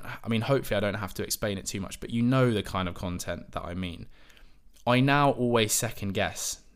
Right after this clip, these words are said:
if that person is actually feeling okay. And don't get me wrong, sometimes they will be, and sometimes they might just be feeling good and putting up a, a nice picture. But again, even on that basis, is it, like, what reason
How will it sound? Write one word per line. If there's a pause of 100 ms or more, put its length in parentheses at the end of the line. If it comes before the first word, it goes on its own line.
(140)
if
that
person
is
actually
feeling
okay. (760)
And (240)
don't
get
me
wrong,
sometimes
they
will
be,
and
sometimes
they
might
just
be
feeling
good
and
putting
up
a, (840)
a
nice
picture.
But
again,
even
on
that
basis, (720)
is
it,
like,
what
reason